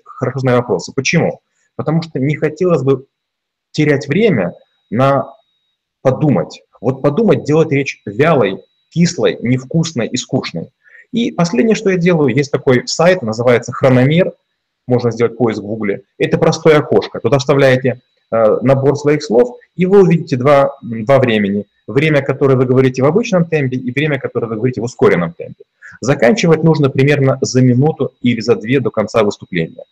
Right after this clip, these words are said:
Я обычно прошу показывать мне каждые десять минут специальными символами, потом за три минуты, за две, за одну. И вот я стараюсь уложиться так, чтобы ещё было время на вопросы.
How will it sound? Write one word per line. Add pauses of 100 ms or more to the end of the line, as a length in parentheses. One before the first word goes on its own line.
(240)
Я
обычно
прошу
показывать
мне (220)
каждые
десять
минут
специальными
символами, (360)
потом
за
три
минуты,
за
две,
за
одну. (220)
И
вот
я
стараюсь
уложиться
так,
чтобы (280)
ещё
было
время
на
вопросы.